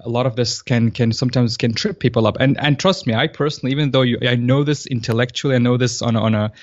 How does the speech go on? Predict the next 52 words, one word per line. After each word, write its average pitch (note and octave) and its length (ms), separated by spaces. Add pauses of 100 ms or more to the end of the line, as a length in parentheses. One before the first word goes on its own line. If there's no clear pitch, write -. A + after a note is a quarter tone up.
(200)
on A#2 100
a G#2 40
spiritual C#3 340
level, B2 180
on A#2+ 40
an A2+ 40
intellectual B2 460
level, B2+ 240
but A2 100
sometimes D#3 540
I C#3 100
struggle. C#3 460
Like A2+ 160
I B2 60
say, B2 160
"Okay, A2+ 200 (260)
if - 240
I, E3+ 140 (160)
if C3 160
I F3 60
read C#3 320
Quran B2+ 300
in A#2+ 100
the A#2+ 40
morning A#2+ 280
for A#2 120
one B2 140
hour, A2+ 400
that's C3+ 380
one C3 180
hour B2 340
that A#2+ 200
will A#2+ 80
be A#2 100
taken C3+ 460
away A#2+ 260
from B2+ 140
something A#2+ 360
else." F3 220
And B2+ 80
that's, D#3+ 220
that's - 240
my C3+ 100
brain. B2+ 480 (180)
And C3+ 120
I - 20
have C#3+ 120
to C#3+ 100
remind B2 500
myself, A#2+ 460
like, A2 180
"No, B2+ 300